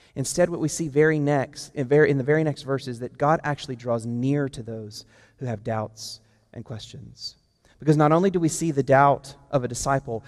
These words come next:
we see the confirmation of the Christ. A week later, eight days, the next Sunday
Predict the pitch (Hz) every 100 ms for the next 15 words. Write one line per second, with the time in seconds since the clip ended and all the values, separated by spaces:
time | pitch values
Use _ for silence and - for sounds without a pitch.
0 | - - 139 170 151 - 156 165 151 135
1 | 131 117 113 113 - 120 110 - - -
2 | _ _ _ _ _ _ _ _ _ _
3 | _ _ _ _ _ - 180 175 143 190
4 | 240 - - - - _ _ - 131 143
5 | 143 117 104 - _ _ _ _ _ _
6 | _ _ _ - 226 139 190 151 110 -
7 | - - - 165 165 220 - - - -
8 | 165 131 104